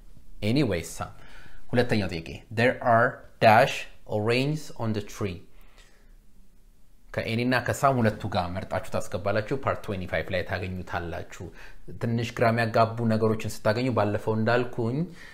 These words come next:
መለስ ብላችሁ ቪዲዮውን እዩት። እ፣ ቪዲዮውን ማየት ያስፈልጋል። ወዲያው መመለስ ካቃታችሁ ማለት ነው። መልሳችኋቸው ግልጽ በሆነ መልኩ ስለተማርናቸው። ኦኬ፣ ሶስተኛው፣ ሶስተኛውና አራተኛው ደግሞ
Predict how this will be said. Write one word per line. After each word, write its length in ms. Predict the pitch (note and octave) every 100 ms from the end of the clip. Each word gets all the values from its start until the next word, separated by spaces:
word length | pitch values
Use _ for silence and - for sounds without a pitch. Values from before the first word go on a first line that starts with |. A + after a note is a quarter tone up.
| -
መለስ 400 | G#2+ G#2+ A#2+ C#3 -
ብላችሁ 360 | A#2 A2+ - G#2
ቪዲዮውን 460 | G2+ G#2 G2+ G2+ G2 A2
እዩት። 380 | A2 F#2 F2 - - - -
እ፣ 140 | - F#2+ F2+ D2+ D#2 D#2 F2+
ቪዲዮውን 340 | G2 G#2 A2
ማየት 260 | A2 A2 A2
ያስፈልጋል። 720 | F#2+ - G2 F2 E2+ D#2+ C#2+ A#1 - - - C2+ C2 D2+ E2+ G#2
ወዲያው 320 | A#2 A#2+ A2+
መመለስ 400 | G#2+ G#2 F#2+ -
ካቃታችሁ 600 | - F2+ - - F2 -
ማለት 280 | A2 - -
ነው። 140 | - - - - - - - - - -
መልሳችኋቸው 800 | A2 G#2+ G#2+ F2+ G2+ E2+ - C#3
ግልጽ 240 | G#2 G2 -
በሆነ 240 | F#2+ F#2
መልኩ 220 | F#2 F#2 F#2+
ስለተማርናቸው። 840 | - D2+ E2+ - - - - - - - - - - - - - - -
ኦኬ፣ 160 | A2 F2+ E2 - - - -
ሶስተኛው፣ 520 | C#3 B2+ A#2+ F#2+ D#2+ - - - -
ሶስተኛውና 460 | A#2+ - C3 C3+ C3
አራተኛው 380 | C3 C#3 C3+
ደግሞ 240 | C3+ D3